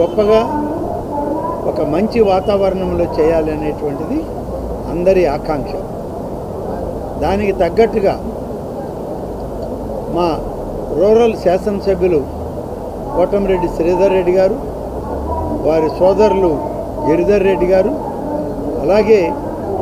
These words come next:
గతంలో ఈ యొక్క రొట్టెల పండుగని మేయర్గా అనేక రకాలుగా దీన్ని అభివృద్ధి పరచడంలో పనిచేసినటువంటి మాజీ మేయర్ అబ్దుల్ అజీజ్ గారు,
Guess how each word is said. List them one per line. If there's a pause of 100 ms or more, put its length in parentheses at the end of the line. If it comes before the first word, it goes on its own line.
(260)
గతంలో (720)
ఈ
యొక్క (120)
రొట్టెల (100)
పండుగని (1300)
మేయర్గా (300)
అనేక (120)
రకాలుగా (120)
దీన్ని (520)
అభివృద్ధి (260)
పరచడంలో (1160)
పనిచేసినటువంటి (1200)
మాజీ (120)
మేయర్ (100)
అబ్దుల్
అజీజ్
గారు,